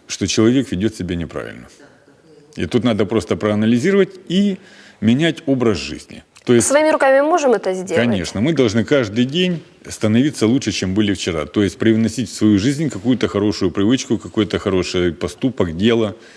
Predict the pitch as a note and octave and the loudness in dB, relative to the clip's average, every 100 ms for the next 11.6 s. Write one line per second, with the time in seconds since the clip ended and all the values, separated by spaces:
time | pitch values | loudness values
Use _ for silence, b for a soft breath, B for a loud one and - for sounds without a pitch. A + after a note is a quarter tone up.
0 | B B E2 A#2 - A2 G2 - E3 G3+ | B B 0 2 0 -2 -2 -2 0 0
1 | F#3+ B B - C3+ G#2+ A2 G2+ A2 A2 | 0 B B -2 0 0 -2 -2 -2 0
2 | E3 E3 - C3 C3 B2+ - B2 A#2+ B2 | 0 0 -2 -2 0 -2 -4 -4 0 0
3 | D#2 - - - F#2 F#2+ F#2+ G#2+ A#2+ G#2+ | 0 -4 -10 -8 -2 -2 0 -2 0 0
4 | F#2+ A2 A2+ - - E2+ F#2 A2 G2 D2+ | 0 0 -2 -6 -12 -8 -6 -4 -6 -8
5 | - A#1+ A#1+ - b b b b b C#3+ | -10 -12 -14 -20 b b b b b -2
6 | - C#3 E3 F3+ D3+ A2+ A2+ A#2+ B2 A2+ | 0 0 0 2 0 2 2 2 2 0
7 | G#2 B B B B - A2+ G2+ A#2+ A2 | -2 B B B B -2 0 2 2 4
8 | C#3 - A2 G2+ F2 F#2+ F#2 E2+ F#2 F2 | 2 2 2 2 -2 -2 -2 -2 -4 -4
9 | - F#2+ C#3+ B2+ F#2+ G#2+ F2+ F#2 C3 B2+ | -4 -2 0 0 0 0 -2 -2 -2 0
10 | G2+ G2 - G2 F#2+ F2 F#2+ B2 - E2+ | 0 -2 -2 -2 -2 -2 0 -2 -4 -10
11 | E2 E2+ F#2 - E2+ D#2 | -8 -6 -6 -6 -8 -10